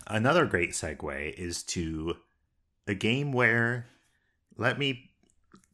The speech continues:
try and figure this out. You go to, like, a country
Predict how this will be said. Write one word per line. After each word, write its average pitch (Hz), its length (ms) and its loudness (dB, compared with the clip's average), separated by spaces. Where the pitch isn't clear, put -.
try 117 200 4
and 107 120 0
figure 107 220 2
this 101 180 -4
out. 76 180 0
You 110 260 -4
go 110 280 2
to, 151 260 0
like, 113 340 2
a 107 220 0
country 92 720 -2